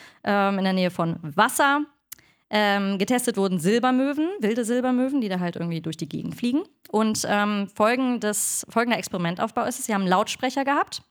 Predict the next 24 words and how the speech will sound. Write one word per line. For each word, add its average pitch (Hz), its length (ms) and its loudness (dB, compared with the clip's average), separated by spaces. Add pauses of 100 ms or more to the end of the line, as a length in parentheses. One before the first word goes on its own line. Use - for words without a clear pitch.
den 233 100 0
haben 240 120 0
sie 254 360 -4
dahingestellt, 269 600 0
der 220 80 0
war 202 120 2
verpackt - 480 -2 (440)
in, 226 320 2
äh, 196 460 2
so 190 80 -2
einer, 180 460 0
ähm, 170 220 -2
Einkaufstüte. 254 800 0 (580)
Und 220 340 -2
anderthalb 285 320 2
Meter 269 220 2
daneben 214 380 2 (280)
haben 254 120 2
sie 254 60 2
eine 247 100 2
Box 233 260 0
hingestellt 247 640 -2 (220)
mit 196 180 -2
Pommes, 226 520 0